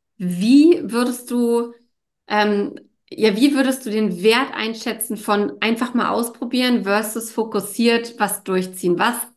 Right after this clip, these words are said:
weißt du, was ich meine? Also so, weil wir sagen ganz oft unseren Kundinnen, "Such dir was raus, bleib dran, zieh das erstmal durch."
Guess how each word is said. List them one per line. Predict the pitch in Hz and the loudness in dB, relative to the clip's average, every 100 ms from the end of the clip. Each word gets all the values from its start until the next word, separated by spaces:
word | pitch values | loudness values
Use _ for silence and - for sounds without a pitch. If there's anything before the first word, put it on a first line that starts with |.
| _ - _ _ _ _ - | _ -20 _ _ _ _ -8
weißt | 196 220 226 | -2 -2 0
du, | |
was | 285 | -2
ich | 262 254 | -2 -2
meine? | 214 277 311 | 2 2 2
Also | 226 214 | 0 -2
so, | 202 214 208 | -2 -4 0
weil | 214 196 | 0 2
wir | 233 | 0
sagen | 240 240 208 | 2 0 0
ganz | 226 | -4
oft | 233 233 | -6 -8
unseren | - 226 180 | -8 -4 -6
Kundinnen, | - 233 220 214 214 - | 0 2 2 2 0 -2
"Such | 202 247 - | -2 -2 -2
dir | 254 | -2
was | 247 190 | -2 0
raus, | 190 196 202 - - | 2 2 -2 -8 -4
bleib | 196 214 220 | 0 0 -4
dran, | 185 185 196 185 | -6 -4 -4 -8
zieh | - 240 | -2 0
das | 240 233 | 0 -2
erstmal | 214 214 202 | -4 -4 -6
durch." | 190 185 190 185 | -2 -2 -4 -6